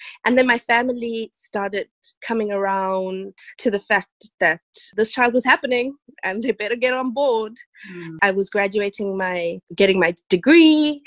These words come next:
Speaker 1: Um, so things had felt like they were falling into place,
Speaker 2: Mm.
Speaker 1: um, a lot more. And I knew Emily was coming next,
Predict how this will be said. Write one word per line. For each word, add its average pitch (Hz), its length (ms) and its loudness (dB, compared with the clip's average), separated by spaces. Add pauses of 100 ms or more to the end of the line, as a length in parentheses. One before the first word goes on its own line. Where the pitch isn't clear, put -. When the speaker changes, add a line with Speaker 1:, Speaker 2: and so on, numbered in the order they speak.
(280)
Speaker 1:
Um, 196 240 0
so 233 180 6
things 262 280 2
had 240 200 -6
felt 240 260 2
like 233 200 2
they 208 80 0
were 202 120 0
falling 202 360 -4
into 190 220 -6
place, 170 460 -4 (400)
Speaker 2:
Mm. 220 120 0
Speaker 1:
um, 196 240 -4
a 185 40 0
lot 185 220 -4
more. 180 300 -2
And 190 120 0
I 196 60 2
knew 208 220 2
Emily 202 300 0
was 190 140 -8
coming 190 460 -2
next, 185 320 -2